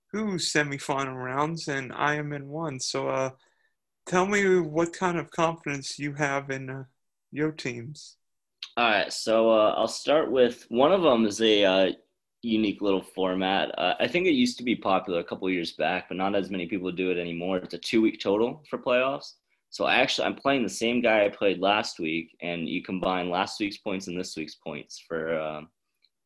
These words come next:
Speaker 2: uh, in the semifinals. So we actually have a week seventeen championship, a week sixteen and seventeen championship, which is, or wait, no, what week is this? What week are we in?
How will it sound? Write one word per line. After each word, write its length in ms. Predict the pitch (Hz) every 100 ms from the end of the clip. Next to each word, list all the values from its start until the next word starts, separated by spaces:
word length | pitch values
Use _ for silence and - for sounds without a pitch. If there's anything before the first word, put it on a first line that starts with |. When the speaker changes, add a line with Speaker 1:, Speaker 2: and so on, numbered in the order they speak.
| _ _ -
Speaker 2:
uh, 220 | 90 87
in 120 | 90
the 60 | 101
semifinals. 580 | - 92 85 82 78 76
So 140 | 95
we 120 | 98
actually 280 | 95 90 82
have 80 | 80
a 40 |
week 200 | 82 90
seventeen 840 | - 98 85 80 - 95 85 82 -
championship, 720 | - 98 90 78 73 - 73 -
a 120 | 87
week 220 | 90 101
sixteen 480 | - - 113 - 98
and 220 | 65 92
seventeen 460 | - 90 85 82 76
championship, 640 | - 90 - 76 - 73 -
which 180 | 78
is, 160 | 80 78 - _ _
or 140 | 113 117
wait, 200 | 123 107
no, 200 | 101 - _ _ _
what 120 | 131
week 140 | 147
is 120 | 90 73
this? 120 | -
What 140 | 160
week 160 | 180 139
are 40 |
we 160 | 82 76
in? 100 | 71